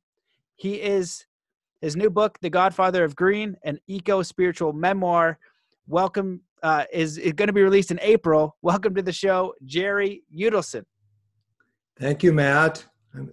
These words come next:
Speaker 2: Lovely to be here.
Speaker 1: Yeah, it's great to have you on the show. Um, I was introduced to you and I got a chance to look at your work, and what we were saying before the broadcast started, you've been in this field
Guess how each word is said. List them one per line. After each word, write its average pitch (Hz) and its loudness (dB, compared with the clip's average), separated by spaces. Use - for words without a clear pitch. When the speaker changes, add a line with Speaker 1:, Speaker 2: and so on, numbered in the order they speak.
Speaker 2:
Lovely 135 -2
to 123 0
be 120 2
here. 101 0
Speaker 1:
Yeah, 220 2
it's 214 -4
great 247 2
to 262 -2
have 254 -2
you 247 2
on 233 -2
the 226 -6
show. 247 2
Um, 190 0
I 190 2
was 202 4
introduced 233 -6
to 214 -10
you 196 6
and 180 -2
I 175 -2
got 202 2
a 208 0
chance 208 -8
to 196 -6
look 196 -4
at 180 -4
your 180 -2
work, 190 0
and 170 -4
what 185 -2
we 196 2
were 185 4
saying 208 -2
before 185 0
the 165 0
broadcast 180 2
started, 170 -2
you've 190 -4
been 208 0
in 208 -6
this 190 -6
field 190 -2